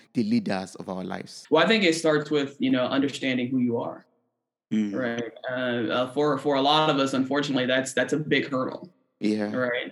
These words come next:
Speaker 2: Um, so, uh, for a lot of us, you know, like I said, we live from the outside in instead of the inside out,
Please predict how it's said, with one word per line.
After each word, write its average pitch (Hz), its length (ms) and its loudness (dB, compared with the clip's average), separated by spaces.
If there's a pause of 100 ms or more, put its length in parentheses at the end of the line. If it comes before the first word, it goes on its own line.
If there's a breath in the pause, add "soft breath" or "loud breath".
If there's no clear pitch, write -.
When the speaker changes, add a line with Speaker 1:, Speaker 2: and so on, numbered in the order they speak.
Speaker 2:
Um, 131 420 2
so, 135 180 -2
uh, 131 380 2
for 151 200 2
a 147 40 4
lot 147 160 4
of 147 80 2
us, 147 180 2
you 143 80 6
know, 139 200 2
like 135 160 0
I - 20 0
said, 143 300 2
we 147 80 6
live 170 240 6
from 156 120 4
the 143 120 4
outside 139 400 2
in 139 160 2
instead 135 320 2
of 131 80 0
the 131 120 0
inside 131 360 -2
out, 131 400 0